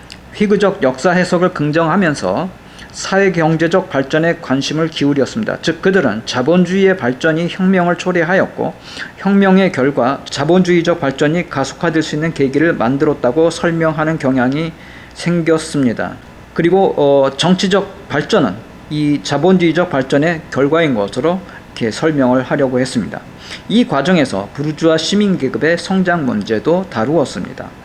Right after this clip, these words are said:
하지만 계속된 십칠 세기 사회경제 문제 연구들은 영국 혁명 때 부르주아의 등장과 그 역할을 확인하기 어렵다는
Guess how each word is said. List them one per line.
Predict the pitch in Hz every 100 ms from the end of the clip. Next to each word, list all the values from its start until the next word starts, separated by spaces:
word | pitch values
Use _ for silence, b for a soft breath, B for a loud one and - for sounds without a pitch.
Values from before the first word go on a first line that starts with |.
| -
하지만 | - 185 233 220 160
계속된 | 156 151 196 220 214
십칠 | - - 220
세기 | 214 190
사회경제 | 196 208 202 180 170 170
문제 | 156 143 147 139
연구들은 | 131 143 170 156 104 131 190 - B -
영국 | 143 190 190
혁명 | 208 208 196 180
때 | 170 175 165
부르주아의 | 151 165 170 185 175 180 170
등장과 | 147 147 135 113 127 147
그 | 156 143
역할을 | 120 - 165 175 143
확인하기 | 190 202 185 175 180
어렵다는 | 107 165 170 143 170